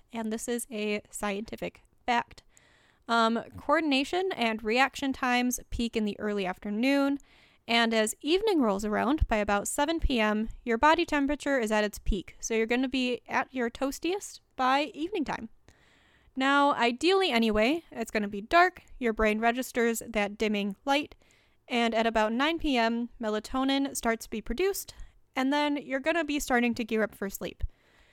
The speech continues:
If you do go to bed by about then, then by two A M, this is when you're going to hit those deepest stages of sleep, so that stage three non-rem or rem sleep,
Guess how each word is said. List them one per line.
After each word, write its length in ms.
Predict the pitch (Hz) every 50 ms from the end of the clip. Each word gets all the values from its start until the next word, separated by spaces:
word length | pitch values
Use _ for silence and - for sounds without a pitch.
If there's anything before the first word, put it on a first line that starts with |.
| _ _ _ _
If 160 | 254 247 -
you 380 | 254 254 254 254 262 262 269 -
do 320 | - 214 - 254 294 370
go 140 | - 508 466
to 80 | 381 262
bed 340 | - 196 202 214 254 330 - - -
by 100 | - 220
about 340 | 202 196 - 196 196 - _
then, 300 | - 277 302 311 330 311 - - - _ _ _ _ _ _ _ _ _ _ _ _ - - - - _
then 360 | 254 226 254 254 262 269 269 -
by 360 | 220 240 240 247 240 233 - -
two 240 | - - - 349 359
A 160 | 339 302 262
M, 260 | 240 233 233 226 233 - -
this 180 | - 240 247 -
is 180 | 320 294 -
when 120 | - 262 262
you're 100 | 262 247
going 280 | 247 247 233 226 226
to 60 | 226 226
hit 340 | - - 226 220 226 -
those 240 | - 214 202 208 -
deepest 400 | - - 226 240 - 285 269 -
stages 380 | - - 233 233 220 - 220 220
of 120 | 214 214
sleep, 400 | - - - 190 190 190 - - - - _
so 220 | - - 214 208
that 240 | 202 208 202 - -
stage 380 | - - 233 226 233 226 220 -
three 360 | - 226 226 220 214 208 202 -
non-rem 640 | 233 254 269 285 285 277 277 285 277 277 277 269
or 320 | 262 214 208 202 196 190 190
rem 220 | 214 220 226 226
sleep, 380 | 220 - - 233 226 226 226